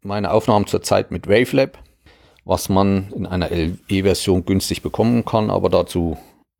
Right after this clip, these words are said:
werde ich auch noch mal extra berichten. Ja, kurz zu meiner technischen Herkunft. Wie gesagt, früher habe ich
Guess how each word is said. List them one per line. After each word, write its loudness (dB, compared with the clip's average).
werde 0
ich -8
auch 0
noch -2
mal 0
extra -2
berichten. -4
Ja, 2
kurz -2
zu -4
meiner -2
technischen 0
Herkunft. 0
Wie -2
gesagt, 2
früher 0
habe -2
ich -12